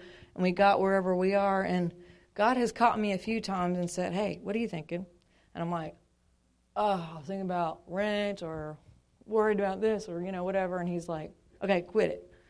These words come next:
You know, and then he'd catch me and catch me and catch me. And 'cause we're sending out, like, smoke signals to the world that I'm worried, I'm depressed, I'm happy, you know, whatever it is,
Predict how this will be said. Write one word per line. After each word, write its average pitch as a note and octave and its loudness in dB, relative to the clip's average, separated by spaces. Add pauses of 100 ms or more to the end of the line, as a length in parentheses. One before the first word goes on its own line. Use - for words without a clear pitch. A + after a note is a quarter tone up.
(260)
You F#3+ -8
know, F3+ 2
and F3+ 2
then F3 0
he'd F3+ 0
catch - 0
me D#3+ -6
and D#3 -10
catch F#3+ -4
me E3 -6
and D#3 -10
catch G3 -8
me. E3 -18 (480)
And E3+ -8 (200)
'cause F#3 -6
we're G#3 2
sending B3 2
out, G#3 -4
like, E3 -4
smoke B3+ 2
signals F3 -6 (240)
to A3+ 2
the F#3+ 2
world F3 6
that E3+ 0
I'm G#3 6
worried, F3+ -2 (300)
I'm G#3 2
depressed, G3 -6 (240)
I'm G3+ 4
happy, F#3+ -6
you F3 -4
know, F3+ 2
whatever G#3 4
it G3 0
is, F#3 4